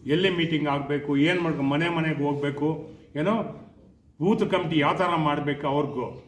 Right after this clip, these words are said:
ವಹಿಸ್ಬಿಟ್ರೆ ಅವ್ರು ಓಡ್ಕೋ, ಓಡಾಡ್ತಾರೆ. ವಹಿಸದೇ ಇದ್ದರೆ ಅವ್ರಿಗೆ ಯಾಗ-, ಯಾವ ಥರ ಓಡಾಡ್ಬೇಕಂತ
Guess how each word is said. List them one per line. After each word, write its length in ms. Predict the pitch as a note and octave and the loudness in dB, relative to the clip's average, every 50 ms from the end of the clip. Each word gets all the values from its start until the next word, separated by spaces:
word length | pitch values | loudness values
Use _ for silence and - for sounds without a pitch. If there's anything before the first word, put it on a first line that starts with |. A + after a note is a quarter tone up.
| - - | -10 -4
ವಹಿಸ್ಬಿಟ್ರೆ 560 | - E3 G3 A3+ G#3+ E3 E3 G3 F#3+ F#3+ G3 | 0 2 4 4 2 2 -2 -4 -2 0 0
ಅವ್ರು 200 | F#3+ F3+ E3 D#3+ | 0 2 2 2
ಓಡ್ಕೋ, 680 | D3 D#3+ F#3 F3+ - E3+ E3 D#3 C#3 D3+ - - - - - - _ - | 2 2 2 2 0 0 0 0 0 -2 -4 -8 -14 -18 -20 -20 _ -2
ಓಡಾಡ್ತಾರೆ. 580 | C#3+ F3+ F#3 F#3 E3+ D#3 - D3 B2+ B2 B2 C#3 | 0 2 2 4 2 0 -2 -4 -4 -4 0 2
ವಹಿಸದೇ 360 | F3+ A3 A#3+ G#3 - A3+ G#3+ | 4 4 4 4 4 4 2
ಇದ್ದರೆ 580 | G3+ E3+ D#3 D3 A2 A2+ D3 F#3 F#3 - - - - - _ _ C#3+ | 2 2 0 -4 -4 -4 -6 -6 -6 -10 -14 -18 -20 -20 _ _ -6
ಅವ್ರಿಗೆ 680 | D#3 E3 D#3+ - - A#2+ B2+ B2+ A#2 G#2+ G#2 G#2+ B2 | -4 -4 -4 -6 -8 -10 -8 -6 -6 -6 -4 0 4
ಯಾಗ-, 360 | D#3+ G3 A3+ A3 G#3+ F3 C#3+ | 4 4 6 6 4 2 2
ಯಾವ 140 | D#3+ F3+ G#3 | 0 0 0
ಥರ 140 | G#3 G#3 G3+ | 0 2 2
ಓಡಾಡ್ಬೇಕಂತ 720 | G#3 G3+ G3 G3+ G3 F#3+ F#3 F#3 F#3 F#3 F3+ F3+ F3+ E3+ | 2 4 4 2 2 2 0 -2 -4 -4 -4 -6 -6 -6